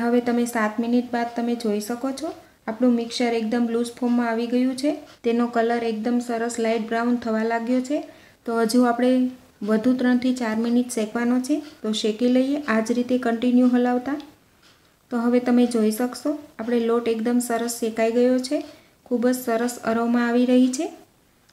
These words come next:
કલર પણ બ્રાઉન થઈ ગયો છે. હવે તેમાં આપણે છીણીને તૈયાર કરેલો માવો થોડો થોડો ઉમેરતા મિક્સ કરતા જઈશું.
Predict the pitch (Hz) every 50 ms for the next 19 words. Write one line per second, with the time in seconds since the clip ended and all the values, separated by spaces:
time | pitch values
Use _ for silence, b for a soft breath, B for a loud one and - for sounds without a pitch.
0 | _ _ - 226 226 233 240 240 240 254 247 247 233 214 202 202 214 226 240 240
1 | 254 247 254 247 254 262 269 269 269 262 294 330 - - - - - 220 226 254
2 | 262 254 254 240 240 240 240 240 240 240 247 247 247 - 240 226 233 240 240 247
3 | 247 240 240 233 226 233 233 233 240 233 240 240 240 240 233 220 220 208 214 220
4 | 240 247 254 254 B B B B B _ - - 233 233 233 240 247 240 247 240
5 | 240 247 254 240 233 233 240 240 233 - 247 240 233 226 226 220 - - - 247
6 | 240 240 - 247 247 240 262 262 269 254 262 311 359